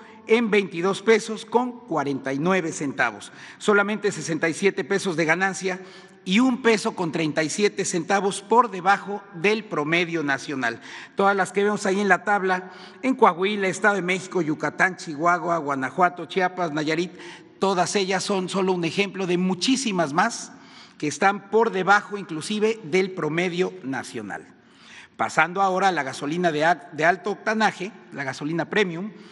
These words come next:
tenemos a Gasolinería Flecha en Guaymas, Sonora, desgraciadamente con un precio bastante alto para ser premium, veintisiete pesos con noventa y nueve centavos. Como vemos,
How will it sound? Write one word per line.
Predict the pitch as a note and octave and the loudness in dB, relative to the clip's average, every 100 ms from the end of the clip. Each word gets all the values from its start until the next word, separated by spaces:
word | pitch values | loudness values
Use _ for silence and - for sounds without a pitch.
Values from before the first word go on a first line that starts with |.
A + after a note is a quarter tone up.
| - - - | -20 -20 -10
tenemos | - E3 G#3 G#3+ | -2 2 2 2
a | G3 E3 | 2 2
Gasolinería | D3+ D3 E3+ D#3 D#3+ F3 F#3+ | 2 0 -2 -4 -2 2 2
Flecha | - G#3+ G#3+ G3+ F#3 G3 - - - - | 2 -4 -2 -2 -6 -8 -20 -20 -18 -8
en | C#3+ | -2
Guaymas, | D3+ G#3 G#3+ G#3 | 4 4 4 -2
Sonora, | - F#3 G#3+ A3+ A#3+ - - | -2 0 2 2 0 -4 -14
desgraciadamente | C3+ A#2 A2 A2+ F#3+ F3+ A3 A3 F3 | -12 -8 -6 0 2 2 0 -2 -2
con | E3 | -2
un | F#3 | 0
precio | F#3 F#3 F#3 | 0 0 0
bastante | C#3 - G3+ G3 F3 | -2 0 0 0 -6
alto | F3+ F#3+ F3 | -4 -4 -6
para | C#3 C#3+ C#3+ | -4 -6 -4
ser | F3+ | -6
premium, | - F#3+ F3+ E3+ F3 - - - | -2 0 0 -2 -6 -12 -18 -16
veintisiete | - D#3+ D#3+ F3 - G#3+ G#3+ | -2 0 0 -2 2 2 2
pesos | G#3+ G#3+ G#3 A3 | -2 -2 0 -4
con | - F#3 | -4 -2
noventa | E3 D3+ D3 D#3+ | 0 -2 -2 -2
y | |
nueve | D3+ E3+ E3+ D#3+ | -2 -2 -2 -4
centavos. | D#3+ C3 B2 A2 A2 | -6 -8 -6 -8 -10
Como | - C3+ | -8 -2
vemos, | E3 G3+ G3 G3 | 2 2 0 -8